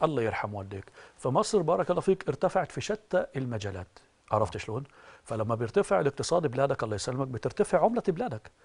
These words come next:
Speaker 2: نعم.
Speaker 1: عرفت شلون؟ فكل ما ترتفع، بارك، بتعمل توازن، الله يسلمك.
Speaker 2: تمام. آه، لعبة الميني فوتبول، إيه هي اللعبة دي؟ يعني، إحنا
Speaker 1: <laughs>
Speaker 2: مش عارفين اللعبة دي، هل هي جديدة ولا هي ك-، كانت قديمة ولا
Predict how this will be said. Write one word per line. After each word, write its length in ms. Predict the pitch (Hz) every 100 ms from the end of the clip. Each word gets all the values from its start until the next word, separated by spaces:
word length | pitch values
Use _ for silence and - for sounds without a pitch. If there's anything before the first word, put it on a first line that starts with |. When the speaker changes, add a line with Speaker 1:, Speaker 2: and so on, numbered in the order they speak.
| 95
Speaker 2:
نعم. 140 | 90 113
Speaker 1:
عرفت 260 | 107 -
شلون؟ 280 | 101 147 202 - _ _
فكل 340 | - 107 175 214
ما 80 |
ترتفع، 500 | - 190 - - 196
بارك، 320 | - 165 165 170
بتعمل 400 | 135 151 143 135
توازن، 460 | 120 123 110 113
الله 180 | 110 98
يسلمك. 420 | 92 101 98 - - -
Speaker 2:
تمام. 240 | 92 85 - 123 185 - - 127
آه، 420 | 120 107 82 -
لعبة 340 | 165 220 214 -
الميني 300 | 120 131 113
فوتبول، 340 | 107 95 87 82 160
إيه 80 |
هي 160 | 180 175
اللعبة 320 | 110 104 87
دي؟ 140 | 78 73 _ _ _ -
يعني، 140 | 80 76 - - -
إحنا 420 | - 101 95 95 _ _ -
Speaker 1:
<laughs> 480 | 113 - 123 117 107
Speaker 2:
مش 120 | 101
عارفين 360 | 107 101 127 117
اللعبة 300 | 101 95 87
دي، 160 | 82 78
هل 140 | 95
هي 160 | 117 143
جديدة 460 | 117 107 127 127 110
ولا 200 | 95 92
هي 220 | 113 104
ك-، 260 | - - -
كانت 220 | 104 95
قديمة 560 | 90 98 135 139 139 120
ولا 540 | 107 95 95 90 87